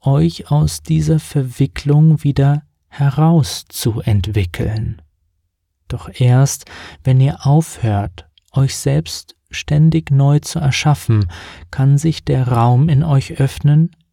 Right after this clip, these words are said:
der euch in ein tieferes Gewahrsein eurer selbst führt. Die Rückkehr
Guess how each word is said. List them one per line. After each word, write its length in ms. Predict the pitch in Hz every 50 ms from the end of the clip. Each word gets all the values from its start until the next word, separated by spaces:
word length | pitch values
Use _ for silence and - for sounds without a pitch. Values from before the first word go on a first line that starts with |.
| _ _ _
der 320 | 139 127 127 123 127 139 131
euch 380 | 131 139 147 156 - - - - - - - - - _
in 180 | - 139 147 -
ein 460 | - 143 139 139 143 143 143 143 - -
tieferes 800 | - - 185 180 180 170 - - 156 147 143 143 139 - - -
Gewahrsein 1080 | 135 131 120 117 117 110 107 104 104 104 101 90 - 107 104 104 107 107 110 110 - - - - - _ _ _ _ _ _ _
eurer 480 | - 98 101 98 92 90 95 113 113 107
selbst 600 | - - 101 95 92 90 - - - - - -
führt. 880 | - - - - 104 101 101 101 101 92 - _ - - - - - - _ _ _ _ _ _ _ _ _ _ _ _ _ _ _ _ _ _ _ _ _ _ _ _ _ _ _ _ _ - - - - - - _ _ -
Die 180 | 135 135 131 131
Rückkehr 1120 | 131 120 104 123 135 135 - - - - _ - - 110 98 95 92 92 90 92 92 -